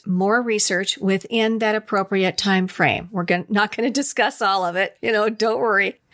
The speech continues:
Yes, we're gonna discuss oral motor, but also a couple of other relevant topics that impact us, as S L Ps, individuals that work with children every day,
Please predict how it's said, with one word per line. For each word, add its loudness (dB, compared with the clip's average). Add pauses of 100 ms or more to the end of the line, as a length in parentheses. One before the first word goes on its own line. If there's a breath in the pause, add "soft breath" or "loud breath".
Yes, 0
we're -4
gonna -2
discuss 0
oral 2
motor, 0
but -4
also 0
a -2
couple 0
of -2
other 0
relevant 0
topics 0
that -2
impact 0
us, 0 (180)
as 2
S 2
L 0
Ps, 0 (520 loud breath)
individuals 0
that 0
work -2
with -2
children 0
every 2
day, -2